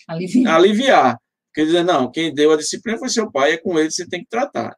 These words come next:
Speaker 1: E
Speaker 2: Então,
Speaker 1: vice-versa,
Speaker 2: isso,
Speaker 1: né?
Speaker 2: né, então isso sempre foi, assim, pra gente muito, muito forte, muito interessante e, e, e deu certo, né?
Speaker 1: Ajudou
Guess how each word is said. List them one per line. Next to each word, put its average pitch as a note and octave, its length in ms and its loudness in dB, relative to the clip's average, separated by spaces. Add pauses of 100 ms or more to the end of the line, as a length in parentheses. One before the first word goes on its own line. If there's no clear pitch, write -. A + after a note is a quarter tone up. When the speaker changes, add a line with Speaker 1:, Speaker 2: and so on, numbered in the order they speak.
(100)
Speaker 1:
E D3+ 80 -18
Speaker 2:
Então, D#3+ 200 -8
Speaker 1:
vice-versa, G#3 440 -2
Speaker 2:
isso, A3 120 -4 (360)
Speaker 1:
né? C#3 200 0
Speaker 2:
né, F3+ 180 2
então E3 360 -6
isso G3 420 -4
sempre A3+ 520 -4
foi, D#3+ 320 0
assim, D3 360 -4
pra D3+ 260 -2
gente C3 340 -6
muito, E3+ 500 -4 (360)
muito E3+ 220 -4
forte, E3 260 0
muito F3+ 280 0
interessante E3+ 720 0
e, D3 600 -8
e, C3+ 160 -10 (180)
e B2+ 80 -10 (240)
deu D#3+ 220 4
certo, A2+ 500 0
né? C3 140 0
Speaker 1:
Ajudou D#3 400 -6